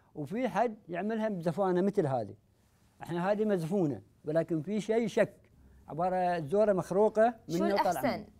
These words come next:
Speaker 2: الشك ولا شو النوع
Speaker 1: هي
Speaker 2: الثاني؟
Speaker 1: الشك إذا كان عند توقيف شوية، إذا كان الحبل ضعيف ممكن ينقص،
Speaker 2: مم.
Speaker 1: ولكن هذا بتكون أسهل شوية.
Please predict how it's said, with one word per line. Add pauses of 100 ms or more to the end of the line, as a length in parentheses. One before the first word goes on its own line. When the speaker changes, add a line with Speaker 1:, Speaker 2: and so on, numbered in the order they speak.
(120)
Speaker 2:
الشك
ولا
شو
النوع
Speaker 1:
هي
Speaker 2:
الثاني؟
Speaker 1:
الشك
إذا
كان
عند
توقيف
شوية،
إذا
كان
الحبل
ضعيف (320)
ممكن
ينقص، (480)
Speaker 2:
مم.
Speaker 1:
ولكن
هذا
بتكون
أسهل
شوية.